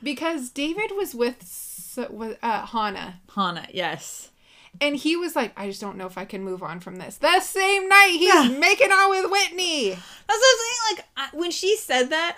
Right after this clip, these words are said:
Speaker 2: I was so confused of like, "But, but, um, what were you just, weren't you just in the house with him? Like,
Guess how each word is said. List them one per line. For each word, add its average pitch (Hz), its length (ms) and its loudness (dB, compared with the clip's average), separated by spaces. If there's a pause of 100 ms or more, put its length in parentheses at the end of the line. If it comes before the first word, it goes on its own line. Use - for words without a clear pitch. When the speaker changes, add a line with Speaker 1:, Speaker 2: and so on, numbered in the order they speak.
Speaker 2:
I 285 160 2
was 311 240 -2
so 349 640 -4
confused 359 600 2
of 320 120 -12
like, 285 180 -12 (240)
"But, - 120 -10 (380)
but, 320 240 -8
um, 302 160 -8 (480)
what 294 160 -8
were 320 80 -8
you 285 200 -6
just, 277 260 -8 (220)
weren't 294 220 -12
you 285 100 -8
just 240 440 -4
in 294 180 -8
the 285 100 -2
house 262 280 -4
with 359 100 -6
him? 392 160 -4
Like, 226 200 -4